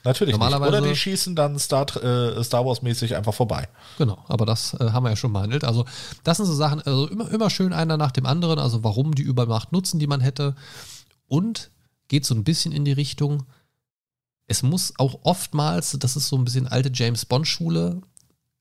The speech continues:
Speaker 2: der Bösewicht muss so ein bisschen den Plan verraten, das ist ganz wichtig.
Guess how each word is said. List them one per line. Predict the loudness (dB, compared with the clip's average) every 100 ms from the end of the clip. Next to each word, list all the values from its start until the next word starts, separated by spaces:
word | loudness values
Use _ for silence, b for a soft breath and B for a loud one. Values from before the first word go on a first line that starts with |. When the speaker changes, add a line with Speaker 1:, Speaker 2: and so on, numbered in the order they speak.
| _
Speaker 2:
der | -2 2
Bösewicht | 2 0 -2 0 0
muss | 0
so | 2
ein | 0
bisschen | 0 0
den | 0
Plan | 0 0 0
verraten, | 0 -2 -2 -4 -4
das | -2
ist | -2 -2
ganz | -2 0
wichtig. | -2 2 0 -2